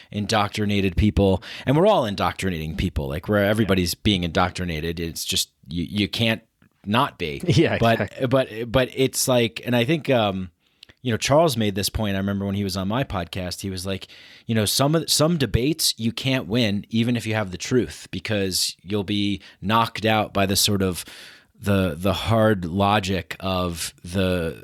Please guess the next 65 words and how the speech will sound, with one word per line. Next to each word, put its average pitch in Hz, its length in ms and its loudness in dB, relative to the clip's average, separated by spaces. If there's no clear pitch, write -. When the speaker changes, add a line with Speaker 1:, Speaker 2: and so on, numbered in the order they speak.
Speaker 1:
the 92 260 -4
studies 104 600 2
that 95 120 -4
these 95 180 0
people 95 340 -2
have 95 440 2
and 90 160 -4
the 90 180 -6
sort 98 260 0
of 85 240 -4
reinforcement 98 960 -2
of 87 280 -6
their 82 260 -6
thing. 151 300 -2
But 120 100 -2
then 160 160 2
it's 151 160 0
always 135 260 2
like, 113 220 0
well, 131 180 2
then 127 140 -2
where 160 140 2
do 147 80 2
we 139 160 0
come 73 300 -12
in? 50 240 -18
You 110 100 -2
know, 110 140 2
does, 110 220 0
does 107 240 -4
all 127 180 6
of 123 80 2
our 120 100 2
power 120 420 2
just 104 220 0
go 110 200 4
away 104 320 2
to 101 120 0
the, 87 380 -2
to 104 120 -4
the 87 160 -4
experts? - 720 0
Or, 104 140 2
like, 101 200 4
do 110 100 2
we 120 140 2
have 110 220 0
any 107 380 0
intuition 107 800 0
and 127 180 0
do 95 80 0
we 101 100 2
have 104 100 2
any 104 120 -2
say 101 300 0
in 117 140 0
this? 135 200 0
And 101 80 -4
I 104 60 0
think 143 200 -4
we 95 100 -2
should, 131 380 2
we 95 100 0
do. 135 440 2
Speaker 2:
Mm-hmm. 110 360 -2